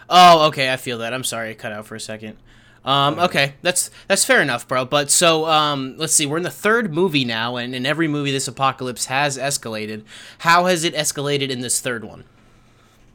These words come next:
Speaker 2: Well, it's a lot more time has passed. Uh, the best way to see that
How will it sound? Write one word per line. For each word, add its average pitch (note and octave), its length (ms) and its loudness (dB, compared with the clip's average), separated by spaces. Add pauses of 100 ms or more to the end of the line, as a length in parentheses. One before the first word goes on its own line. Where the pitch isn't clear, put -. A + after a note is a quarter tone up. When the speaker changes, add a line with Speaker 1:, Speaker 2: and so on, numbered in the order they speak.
(100)
Speaker 2:
Well, D#3 520 -2
it's - 580 -6
a C3 80 -10
lot D#3+ 320 0
more D#3+ 160 -8
time C3+ 440 -4
has A#2 120 -12
passed. A#2 680 -6
Uh, A2+ 220 -4
the A2+ 80 -12
best C3+ 300 -8
way C3 340 -6
to A#2 240 -12
see A#2+ 240 -10
that A#2 320 -6